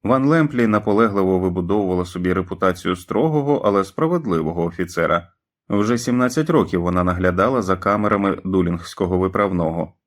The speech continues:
Один раз її колись були підрізали, кілька разів били кулаком і значно більше ногами, душили, кидалися на неї свіжим гівном,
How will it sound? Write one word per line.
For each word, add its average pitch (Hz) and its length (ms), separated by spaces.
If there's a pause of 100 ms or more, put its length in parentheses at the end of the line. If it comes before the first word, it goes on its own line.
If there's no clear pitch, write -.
(160)
Один 101 280
раз 120 240
її 98 180
колись 113 320
були 110 260
підрізали, 110 720
кілька 90 400
разів 87 320
били 87 260
кулаком 101 720
і 90 180
значно 143 480
більше 123 340
ногами, 85 540 (360)
душили, 90 560
кидалися 139 560
на 101 120
неї 110 240
свіжим 113 400
гівном, 85 560